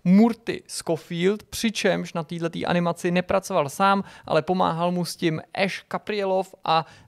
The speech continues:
dubbing propůjčila jedna z hereček, která v minulosti mluvila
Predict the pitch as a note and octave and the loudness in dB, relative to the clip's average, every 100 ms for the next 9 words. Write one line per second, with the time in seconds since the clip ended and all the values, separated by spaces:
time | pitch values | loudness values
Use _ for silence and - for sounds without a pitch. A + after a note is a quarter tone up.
0 | - C#3+ D#3+ F3 E3+ E3+ - F3 - G#3 | -4 -2 0 -2 -2 -6 0 0 2 -2
1 | F#3 - E3 D#3 D#3 - - D#3+ D#3+ D3 | -2 0 0 0 -2 -12 -6 -4 0 -2
2 | C3+ E3 E3 - D#3 - D#3 D3 D3+ D#3 | 0 -2 -2 -6 -10 -6 -4 -4 -4 -2
3 | D3+ - D3+ D#3+ F#3 F#3 E3+ | -2 -4 -2 0 4 4 4